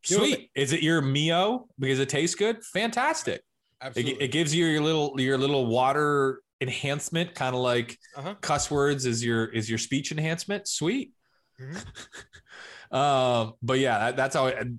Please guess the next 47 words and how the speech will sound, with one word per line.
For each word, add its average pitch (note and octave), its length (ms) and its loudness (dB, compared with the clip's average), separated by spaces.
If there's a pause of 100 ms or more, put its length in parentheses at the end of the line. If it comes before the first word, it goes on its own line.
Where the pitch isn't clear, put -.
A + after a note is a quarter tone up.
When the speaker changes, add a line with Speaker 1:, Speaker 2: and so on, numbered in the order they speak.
(240)
Speaker 2:
actually D3 340 0
one A#2 500 0
that G#2+ 240 0
I, G#2 200 0
I'm, G#2+ 300 -2
I'm G#2+ 180 -2
very A#2+ 220 2
intrigued A2+ 420 -2
on G2+ 140 -2
what G2+ 140 -4
you're, F#2+ 80 -8
th-, G#2 200 -10
what G#2 140 -2
you F#2+ 60 -4
think G#2 180 -4
about G2 180 -2
this, F#2+ 140 -4
'cause G2 160 -8
this A2+ 160 -4
just - 160 -8
hit G#2 160 -4
my G2 140 -4
head. G#2 140 -2 (100)
And - 0 -
I G2 100 -4
think G2 160 -6
it's, - 260 -10
I G2+ 60 -6
think G2+ 140 -2
it's F#2+ 200 -8
huge. G2+ 440 -4 (1300)
One B2 340 0
of F3+ 60 4
the D#3 80 2
things C#3 400 -2
in A#2+ 160 -4
the A#2 140 0
weight B2+ 340 0
loss, B2+ 460 0
in A#2 120 -10
the G#2+ 120 -4
health B2 440 0
space A2+ 760 -2 (480)
that A2 200 -2
gets A2+ 420 -2 (460)
extremely D#3 1000 2
demonized. G2+ 760 -4